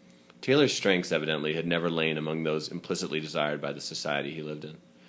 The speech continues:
His wanderlust and innate curiosity drove him out into the world,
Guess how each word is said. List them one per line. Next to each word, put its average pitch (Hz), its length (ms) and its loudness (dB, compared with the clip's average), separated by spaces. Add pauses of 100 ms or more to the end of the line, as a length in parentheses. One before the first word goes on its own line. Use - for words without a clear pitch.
(180)
His 87 140 -6
wanderlust 92 680 4
and 85 100 -2
innate 82 300 2
curiosity 82 540 0
drove 82 280 0
him 85 100 -4
out 78 160 0
into 80 160 -10
the 80 80 -8
world, 76 320 -4